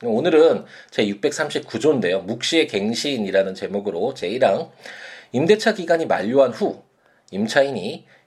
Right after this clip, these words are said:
임차물의 사용 수익을 계속하는 경우에 임대인이 상당한 기간 내에 이의를 제기하지 아니한 때에는 전 임대차와 동일한 조건으로 다시 임차한 것으로 본다. 그러나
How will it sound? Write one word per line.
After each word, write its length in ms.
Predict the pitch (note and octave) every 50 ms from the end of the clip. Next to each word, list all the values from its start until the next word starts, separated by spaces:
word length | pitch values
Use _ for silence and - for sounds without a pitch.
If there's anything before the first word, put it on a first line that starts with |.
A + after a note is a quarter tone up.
| _
임차물의 800 | G#2+ C3 E3 E3 - - F#3+ F3 E3+ E3 E3+ D#3+ E3 D#3 D#3 D#3
사용 380 | D#3 - - G3+ F#3+ F#3 F#3 F3+
수익을 360 | - - D#3+ D#3+ D#3 D#3 D#3
계속하는 560 | - - - - - E3 E3 F#3+ E3 D3+ B2
경우에 560 | - F#2+ F#2 A2+ A#2 F2+ - G#2 - - - _ - - - - _ _ -
임대인이 560 | A#2+ D#3 F3+ F3+ F#3+ F#3 F3+ F3 F3+ F3+ F3
상당한 540 | - - - A3+ A3+ A3 A3+ G#3+ G#3+ G#3 G3
기간 340 | - - A2+ C3+ C3+ C3+ B2+
내에 160 | B2+ B2+ B2
이의를 500 | A2+ F#2+ G2 A#2 D3 F3+ G3 F#3+ F#3 E3
제기하지 600 | - A2+ G2 F2+ A#2 A#2 A2 A2 - C3 A#2 -
아니한 460 | - - - A#2+ D#3+ F3+ E3 - -
때에는 480 | - A#2+ B2 B2+ A#2 F2+ F2 C3+ E3+ - - _ _ - - _ _ -
전 240 | - D#3 E3+ F3
임대차와 560 | D#3 A2+ A2 A#2 C#3 C3+ - C#3 C3+ C#3+ - -
동일한 440 | - A#2 B2 C#3 E3 E3+ F3+ E3
조건으로 460 | D#3 C#3+ C3 - B2 A2+ G#2+ G2+ A#2 -
다시 320 | - - - - C3+ B2+
임차한 520 | G#2 E2 F3 F3 - - - B2+ B2+ B2+
것으로 440 | A2+ G2+ - - - C3+ E3+ F#3 F#3 - - - _ _ _ - C3 B2+ -
본다. 480 | - A#2+ A#2+ A2+ - - - - - _ _ _ _ _ -
그러나 440 | - B2 C#3+ B2 G2 G2 - -